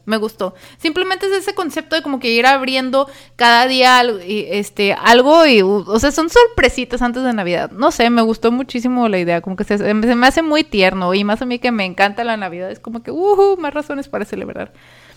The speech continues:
Este, luego otra que va como que medio atada son las, las casas de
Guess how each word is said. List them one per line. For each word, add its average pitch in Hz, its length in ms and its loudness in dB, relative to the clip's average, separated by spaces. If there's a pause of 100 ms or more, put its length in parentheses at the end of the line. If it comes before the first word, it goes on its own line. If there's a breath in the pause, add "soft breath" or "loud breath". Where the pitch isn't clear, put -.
(400 soft breath)
Este, 202 840 -6 (300 soft breath)
luego 349 300 6
otra 381 260 2
que 370 120 -4
va 302 200 4
como 320 160 -8
que 302 100 -4
medio 247 300 0
atada 254 400 4
son 277 280 0
las, 269 240 2
las 233 400 -2
casas 285 340 0
de 214 400 2